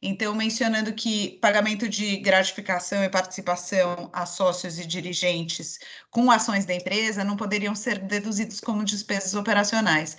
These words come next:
Acho que essa é uma discussão que a gente vê crescendo também, né? Ãh, como seria o tratamento tributário e a regulamentação com relação às stock options e esses,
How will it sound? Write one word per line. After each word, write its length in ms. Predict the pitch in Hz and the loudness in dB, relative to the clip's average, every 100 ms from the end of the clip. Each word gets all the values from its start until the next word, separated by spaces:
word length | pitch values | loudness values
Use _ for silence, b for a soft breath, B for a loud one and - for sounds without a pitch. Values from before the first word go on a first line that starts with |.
| B B B | B B B
Acho 180 | 220 - | -2 4
que 60 | |
essa 180 | 254 247 | 4 4
é 40 | 247 | 4
uma 100 | 233 | 2
discussão 480 | 233 220 226 220 202 | 0 -4 -2 -4 -6
que 80 | 208 | -4
a 60 | 196 | 0
gente 280 | 202 196 208 | 0 -2 -2
vê 360 | 180 190 180 B B - | 0 0 0 B B 0
crescendo 680 | 202 202 - 214 247 220 202 | 2 2 2 2 4 2 2
também, 420 | 185 190 233 240 | 2 2 2 4
né? 340 | 202 202 202 202 | 6 6 4 2
Ãh, 240 | 190 175 | 2 2
como 200 | 180 202 | 0 -2
seria 320 | 202 190 196 | 0 2 4
o 40 | 180 | 4
tratamento 560 | 180 175 180 180 175 | 0 -2 -2 -2 -4
tributário 540 | - 185 170 196 185 185 | -8 -8 -4 0 6 6
e 20 | |
a 40 | |
regulamentação 840 | 185 180 185 180 175 170 170 185 180 | 4 2 0 0 0 -2 -2 -4 -4
com 100 | 180 | -4
relação 500 | 180 170 170 190 185 B B B | 0 0 4 2 2 B B B
às 140 | - 180 | 0 4
stock 260 | 190 180 | 4 6
options 500 | 202 220 214 - 185 | 8 8 6 -2 -4
e 40 | 190 | -2
esses, 320 | 185 202 175 | -4 -4 -6